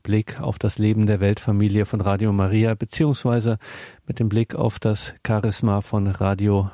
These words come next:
Maria, wie es insbesondere in der Berufung und Sendung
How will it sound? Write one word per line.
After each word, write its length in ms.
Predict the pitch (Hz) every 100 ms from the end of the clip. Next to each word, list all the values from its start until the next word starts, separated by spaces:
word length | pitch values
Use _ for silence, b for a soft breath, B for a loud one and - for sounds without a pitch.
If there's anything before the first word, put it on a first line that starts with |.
| -
Maria, 680 | 101 92 92 110 113 110 101
wie 160 | 113 110
es 180 | 101
insbesondere 760 | - 117 - 110 95 107 104 107
in 180 | 104 98
der 260 | 98 92 92
Berufung 680 | 107 101 117 120 117 107 110
und 340 | - 104 95 -
Sendung 580 | 90 90 98 101 98